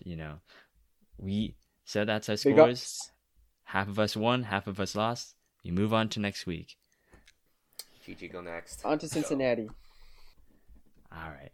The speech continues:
Speaker 1: Now let's talk a little bit about that Denver game, first of all. It just happened from our perspective on Monday night, and, I mean, I don't know how many of you guys
Speaker 2: <sighs>
Speaker 1: watched it, but that was just,
Speaker 2: We
Speaker 1: it made
Speaker 2: was
Speaker 1: me wanna
Speaker 2: awful.
Speaker 1: retract my Super Bowl pick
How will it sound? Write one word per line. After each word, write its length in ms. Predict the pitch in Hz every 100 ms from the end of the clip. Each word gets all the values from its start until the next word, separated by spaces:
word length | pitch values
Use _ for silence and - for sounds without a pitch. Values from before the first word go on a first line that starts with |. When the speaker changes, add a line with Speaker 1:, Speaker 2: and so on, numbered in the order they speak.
| - - - -
Speaker 1:
Now 220 | 113 135
let's 160 | 165
talk 160 | - 262
a 40 |
little 160 | 226 208
bit 120 | 185
about 200 | 151 131
that 160 | 117 98
Denver 320 | 104 104 95
game, 380 | 87 82 78 82 _ _ - _ _ -
first 260 | 95 -
of 80 | 90
all. 240 | 82 85 - - - -
It 140 | 110
just 160 | 180 165
happened 460 | 139 120 104 95 _
from 180 | 113 104
our 100 | 101
perspective 440 | - 101 - 92
on 140 | 90
Monday 320 | 90 95 90 85
night, 360 | 98 95 87 _ - - _
and, 540 | 104 92 90 87 85 - - _ _ -
I 80 | 101
mean, 240 | 95 95
I 100 | 85
don't 140 | 110 117
know 80 | 107
how 180 | 107
many 240 | 104 104 95
of 80 | 95
you 60 |
guys 180 | 90 87
Speaker 2:
<sighs> 20 |
Speaker 1:
watched 280 | 110 110 -
it, 80 | 95
but 200 | 90 -
that 260 | 104 107 104
was 320 | 95 82 -
just, 560 | - 98 87 - - -
Speaker 2:
We 100 | 104 - _ _ _ -
Speaker 1:
it 280 | 127 139 -
made 160 | 135 160
Speaker 2:
was 60 |
Speaker 1:
me 80 | 185
wanna 220 | 127 151
Speaker 2:
awful. 80 | 135
Speaker 1:
retract 360 | 110 - 123 -
my 100 | 107
Super 320 | - 117 120
Bowl 160 | 104 98
pick 280 | 104 92